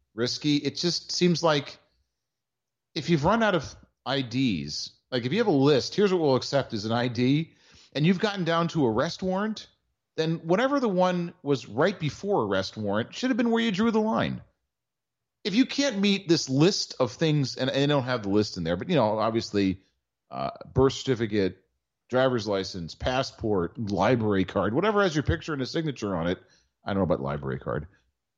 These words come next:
then that should be, that should suffice. But if you can't produce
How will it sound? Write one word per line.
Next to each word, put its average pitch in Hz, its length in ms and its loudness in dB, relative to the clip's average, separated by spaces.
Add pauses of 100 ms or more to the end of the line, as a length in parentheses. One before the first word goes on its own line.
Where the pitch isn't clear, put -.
then 208 140 4
that 226 120 4
should 202 160 0
be, 170 320 2
that 190 160 2
should 170 160 -6
suffice. 147 540 0
But 131 100 2
if 127 140 -2
you 202 80 0
can't 226 340 0 (300)
produce 156 360 2